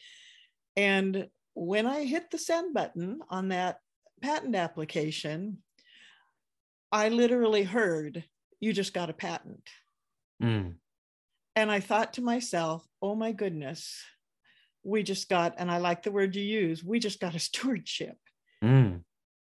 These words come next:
Speaker 1: And, um, and, and that is exactly what it was. When it came time, um, when we got to the end of our lawsuit, and I don't know how much Adam shared with you, they were going, we were, we were out,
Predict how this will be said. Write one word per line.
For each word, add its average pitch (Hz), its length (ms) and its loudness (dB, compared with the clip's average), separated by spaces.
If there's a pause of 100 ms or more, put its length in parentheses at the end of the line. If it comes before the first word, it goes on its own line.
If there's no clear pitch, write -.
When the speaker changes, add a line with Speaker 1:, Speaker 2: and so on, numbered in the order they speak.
(140)
Speaker 1:
And, 208 560 2
um, 190 560 -2 (840)
and, 196 260 0 (100)
and 196 220 0
that 220 300 4
is 196 240 0
exactly 196 500 0
what 185 160 0
it 165 100 -2
was. 175 440 -2
When 185 160 -2
it - 100 -10
came 208 280 -4
time, 214 760 -2 (240)
um, 170 240 -4
when 180 160 -4
we 202 100 -2
got 214 220 2
to 208 80 -10
the 180 220 -2
end 220 260 4
of 190 120 0
our 165 160 0
lawsuit, 170 680 -2 (160)
and 165 160 -4
I 175 80 0
don't 180 160 -2
know 170 100 -4
how 170 140 -4
much 165 240 -6
Adam 175 320 0
shared 202 380 -4
with 160 200 -6
you, 160 340 -4 (800)
they 208 220 2
were 285 120 -2
going, 240 380 2
we 226 160 2
were, 233 340 2
we 208 180 0
were 202 180 0
out, 190 320 0